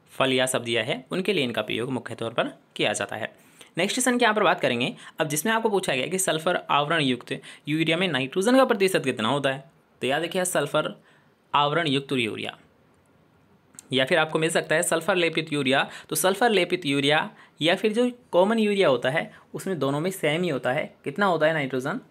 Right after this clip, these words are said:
फ़ोर्टी सिक्स परसेंट होता है। कितना होता है? फ़ोर्टी सिक्स परसेंट होता है। यहाँ पर बात करेंगे नेक्स्ट क्वेश्चन की ओर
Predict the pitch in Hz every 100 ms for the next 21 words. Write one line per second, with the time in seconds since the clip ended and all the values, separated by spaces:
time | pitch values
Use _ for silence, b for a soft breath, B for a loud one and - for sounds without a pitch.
0 | - 135 185 185 147 - 131 113 110 113
1 | 113 - _ _ 147 143 175 170 208 -
2 | _ 147 131 196 - _ - 151 - 120
3 | - 110 110 110 - - _ B B B
4 | B - 131 160 165 156 160 160 135 147
5 | 139 156 160 156 131 147